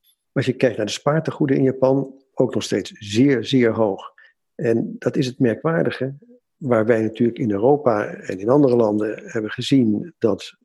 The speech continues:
eh, met name de buitenlanders aan de deur staan te rammelen op het moment dat een begrotingstekort te veel toeneemt en straks het staatspapier niet, niet meer kan worden betaald, kan worden afgelost.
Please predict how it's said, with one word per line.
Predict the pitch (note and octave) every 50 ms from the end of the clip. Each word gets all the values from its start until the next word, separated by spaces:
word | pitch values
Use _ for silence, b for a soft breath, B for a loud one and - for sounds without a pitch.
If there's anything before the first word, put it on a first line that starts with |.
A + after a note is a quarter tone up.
| _ _ _
eh, | - - G2 F#2+ F#2
met | F#2+ G2+ G#2+
name | B2 A2+ G#2+ G#2
de | G2 G#2+
buitenlanders | G#2+ B2 C3+ C3 - A#2+ G#2+ G2+ G2+ - -
aan | C3 A2+ G#2
de | G2+
deur | G#2+ B2 A#2+ A2+
staan | A#2 - A2+ G#2+ G2
te | - G2+
rammelen | G#2+ A2 G#2+ F#2+ F#2+ G2+ F#2+ F#2+ - _
op | - A2+
het | A2 G#2 -
moment | G#2+ G#2+ A2 G#2+ G#2 - - - _
dat | - - G2+ F#2 - - -
een | F#3+ G3 - - G#2+ F#2+ G2
begrotingstekort | G2 - - - B2 A2+ A2+ G#2+ - - - - - A2+ G#2 -
te | A2+
veel | G2+ G#2+ G2
toeneemt | - - D3 B2+ A#2 A2 G2+ G2 F#2+ - -
en | - B2 A2+ G2+ F#2
straks | - - - G#2+ F#2+ - -
het | A2 -
staatspapier | - - B2 A#2 A2+ - B2+ A2+ - - A#2+ A2
niet, | G#2+ G#2 - _ _ B2+ A#2+ A#2+ A#2
niet | A#2+ A2+ A#2 -
meer | B2 A2+ A2 A2+
kan | - A#2+ A2
worden | G#2 G#2+ G#2 G2+
betaald, | A2 - B2 C3+ E3+ F#3 - - - _ C#3 -
kan | - - A2+
worden | A2 G#2+ A2+ -
afgelost. | D3 - - - D#3+ F3+ G3+ - - B B